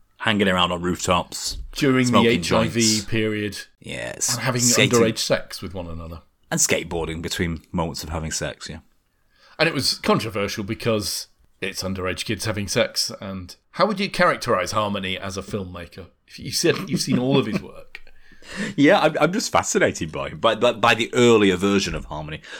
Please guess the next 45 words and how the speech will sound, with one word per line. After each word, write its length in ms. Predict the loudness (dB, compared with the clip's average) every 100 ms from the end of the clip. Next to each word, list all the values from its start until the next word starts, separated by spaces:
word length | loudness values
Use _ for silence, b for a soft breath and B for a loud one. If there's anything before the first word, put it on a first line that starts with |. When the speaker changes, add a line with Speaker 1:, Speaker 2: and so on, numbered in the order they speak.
| B
Speaker 1:
because, 260 | -2 0 0
of 80 |
course, 480 | 2 2 2 -2 -6 _
you 80 | -4
know, 120 | -4 -6 B
he's 160 | B -2
become 280 | 2 2 2
part 160 | 2
of 60 | 4
the 60 | 2
Hollywood 360 | 2 0 0
beast 320 | 2 2 2 -4
these 220 | -8 -8
days. 220 | -6 -4
He 80 | -4
had 100 | -2
a 60 |
big 260 | -2 -2 -2
hit 260 | -4 -4 -8 _ _
in 60 | -14
two 160 | -4
thousand, 400 | -2 -2 -4 -10 -14 _ -4
eventually 520 | 2 2 2 0 0
had 140 | 0
a 60 | -2
big, 280 | 0 0 0
I 60 | -2
mean, 140 | 0
Kids 200 | 0 0
was 100 | 0
a 60 | 0
big 220 | -2 0
hit 120 | -2
and 100 | 2
made 180 | 2 2
him 100 | 2
money. 400 | 2 2 0 -12 -18 B B B B
This 280 | 0 2 2
one, 160 | 0
Gummo, 360 | 4 2 2 -4
lost 500 | 2 2 2 -4 -4 -8 -20 -20 -20 -20 -8
a 40 | -6
good 200 | -4 -4
few 200 | -2 -2
million. 480 | 2 2 0 -4